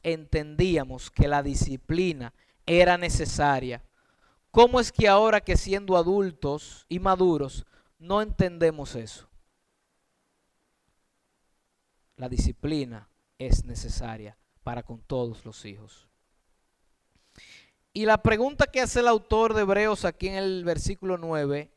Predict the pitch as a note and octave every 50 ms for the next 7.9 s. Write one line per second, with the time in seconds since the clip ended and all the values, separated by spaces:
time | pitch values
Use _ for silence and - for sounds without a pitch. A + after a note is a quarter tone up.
0 | _ _ - E3 - - G#3 - - G#3+ G3 F#3 - - - F#3+ F#3+ F#3+ F3+ -
1 | - D#3 E3+ F3 E3+ G3+ G3+ G3 G3 _ _ _ _ _ _ _ _ _ _ _
2 | _ _ _ - A3 A#3+ B3 A#3+ B3 - - - G3+ G3+ G3+ - - A3 A#3+ A#3+
3 | B3 C4 C4+ C4 - - - A#3 A#3 A#3 A#3 A3+ A3+ A3+ G#3+ - - - G#3+ G3+
4 | G3 G3 A3 B3 C4+ C#4 B3+ A#3 F#3+ E3+ D#3+ D3 - - - - G3 A#3+ C4 -
5 | - - A#3 G#3+ G#3+ G3+ F3 D#3+ - G#3+ B3+ C#4+ C4+ G#3+ D#3+ C3+ A#2+ - _ _
6 | _ _ _ - D#3+ E3 D#3+ D#3 _ - F#3 F#3 F3 F3 E3+ D#3+ D#3+ D#3 D#3 D3
7 | - - C#3 - - - _ C#3+ C3+ A#2+ A2+ - _ - - - - _